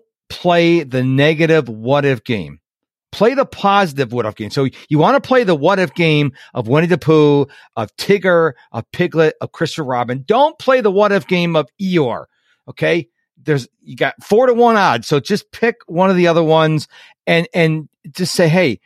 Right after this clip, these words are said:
I'm doing this and I am going to change someone's life," because this has been an incredible conversation with Carla. In just a minute, she's gonna tell you how you can find her and find, and, and get in touch with her, because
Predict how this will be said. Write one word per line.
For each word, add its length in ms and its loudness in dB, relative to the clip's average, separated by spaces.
I'm 240 2
doing 380 2
this 200 0
and 200 -10
I 200 2
am 280 4
going 260 0
to 80 -12
change 420 -2
someone's 580 -2
life," 280 -2
because 340 -2
this 240 0
has 120 -2
been 180 0
an 80 -2
incredible 800 0
conversation 760 -2
with 180 -6
Carla. 440 0
In 120 -8
just 260 0
a 60 0
minute, 260 -2
she's 140 -10
gonna 160 0
tell 240 2
you 160 2
how 120 -2
you 200 -2
can 120 -8
find 460 -4
her 220 -8
and 220 -8
find, 220 -4
and, 360 -6
and 280 -12
get 160 -4
in 60 -12
touch 280 -2
with 100 0
her, 200 0
because 760 0